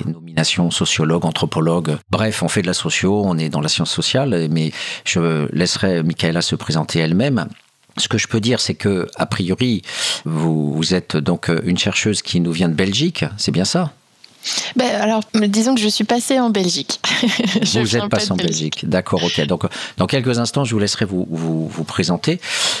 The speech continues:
Speaker 1: Euh, déjà, l'invitation est liée au fait que, euh, donc, euh, vous avez la gentillesse de me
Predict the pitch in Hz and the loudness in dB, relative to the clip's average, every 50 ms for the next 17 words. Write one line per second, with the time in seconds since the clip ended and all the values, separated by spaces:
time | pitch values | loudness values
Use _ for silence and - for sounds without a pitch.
0 | - - - - 90 87 87 87 85 87 87 - - - 98 92 117 120 113 123 | -4 -2 0 2 2 2 2 2 2 2 0 0 -2 -2 0 0 2 2 2 2
1 | 143 139 120 - - - _ _ - 107 - 127 107 110 113 113 127 123 127 120 | 0 0 0 -2 -4 -10 _ _ -10 -6 -2 0 0 2 2 0 0 0 -2 -2
2 | - - - 139 131 120 92 78 - _ _ _ _ _ _ _ _ _ _ - | 0 0 0 0 2 0 -2 -4 -6 _ _ _ _ _ _ _ _ _ _ -6
3 | - 110 98 95 104 113 110 98 - - 113 101 - - - 95 90 90 85 82 | -2 -2 0 2 2 2 2 2 0 0 -2 -2 -2 -4 -2 0 0 2 2 0
4 | 80 78 76 90 92 - - 87 82 80 80 80 87 82 90 85 87 85 87 82 | 0 0 0 -2 -2 -2 -2 -2 -2 -2 -2 -2 -2 0 0 2 2 2 0 0
5 | 85 87 90 - - 101 98 90 85 76 80 73 76 73 71 71 69 | 0 0 -2 0 2 2 2 0 -2 -2 -2 0 0 0 0 -2 -4